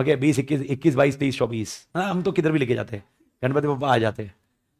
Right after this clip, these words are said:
नंबर्स में। तो I still remember, तो मनाली को बोला, मैं बोला, "मेरे को क्यों बुला रही है? तू जा ना यार।" बोले, "वो कैलेंडर में लिख के आया है कि principal wants to meet both the parents।" तो मैं बोला, "किया क्या रितिका ने?"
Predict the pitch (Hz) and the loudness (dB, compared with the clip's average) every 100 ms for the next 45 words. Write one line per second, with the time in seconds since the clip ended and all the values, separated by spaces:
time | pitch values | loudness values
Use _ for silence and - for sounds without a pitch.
0 | _ 139 143 123 110 110 - _ _ _ | _ 0 4 4 2 -6 -12 _ _ _
1 | _ _ _ _ - 170 196 190 - _ | _ _ _ _ 2 4 4 2 -4 _
2 | _ _ _ _ - 143 175 180 175 180 | _ _ _ _ 2 2 2 0 0 0
3 | 175 156 156 156 151 165 175 180 165 139 | 0 0 0 -2 -2 -4 -6 -6 -4 -4
4 | 156 - 135 117 110 113 117 143 123 131 | -6 -6 -4 -4 -4 -8 -6 -8 -6 -8
5 | 120 117 117 123 131 156 147 143 139 135 | -8 -8 -12 -10 -6 -4 -4 -2 0 2
6 | 131 131 131 131 127 131 139 135 120 147 | 2 2 0 0 -2 0 -4 -4 -2 0
7 | 127 123 139 165 170 180 _ _ 127 123 | 0 -2 -2 -2 -2 -4 _ _ -4 -2
8 | 165 147 156 151 151 - 139 151 147 - | -4 -4 -4 -4 -6 -6 -2 0 0 -4
9 | 127 123 135 127 131 123 - - - _ | -8 -8 -6 -8 -8 -14 -16 -20 -20 _
10 | _ _ _ _ _ _ _ _ _ _ | _ _ _ _ _ _ _ _ _ _
11 | _ _ _ _ _ _ 120 139 156 180 | _ _ _ _ _ _ -4 0 2 0
12 | - 160 185 180 147 117 110 107 104 | 2 4 6 4 2 -2 -6 -8 -10